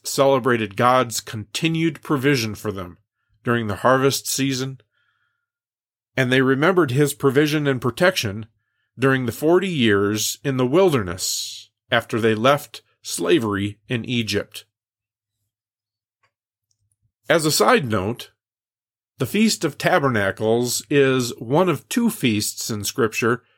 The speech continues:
that's talked about continuing during the millennial kingdom when the saints reign with Jesus Christ for one thousand years.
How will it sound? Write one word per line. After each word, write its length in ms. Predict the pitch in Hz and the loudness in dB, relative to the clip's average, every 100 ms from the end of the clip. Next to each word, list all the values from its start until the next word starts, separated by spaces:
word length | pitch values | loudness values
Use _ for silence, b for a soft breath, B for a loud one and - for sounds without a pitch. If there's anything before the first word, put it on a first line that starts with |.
| _ _ _ _ _ - | _ _ _ _ _ 2
that's 260 | 139 - | 2 2
talked 400 | - 170 151 - | 0 2 2 2
about 480 | 175 151 151 143 - _ _ _ | 2 4 4 2 -4 _ _ _
continuing 1120 | - 156 - - 220 185 131 101 104 120 127 | -6 -4 -2 0 2 2 2 0 -2 -6 -6
during 380 | 117 135 135 131 | 0 0 0 -6
the 200 | 123 117 | -8 -6
millennial 600 | 123 127 127 156 175 160 | -4 -2 2 2 2 0
kingdom 560 | 151 - 180 135 92 101 b b b - | -2 -2 0 0 -2 -4 b b b -4
when 180 | 131 | 0
the 80 | 120 | 0
saints 680 | 117 170 143 113 - - - _ _ | 2 2 2 0 -4 -4 -6 _ _
reign 540 | 98 131 147 117 117 110 | -2 2 4 2 0 0
with 240 | 110 101 | -2 -2
Jesus 480 | 104 135 156 160 - | -2 0 0 -2 -4
Christ 480 | - 98 101 - - | 0 2 2 -2 -8
for 160 | - | -8
one 240 | 107 110 110 | -6 -6 0
thousand 500 | 120 123 117 117 113 | 2 2 0 -4 -2
years. 440 | 135 117 104 | -2 -2 -4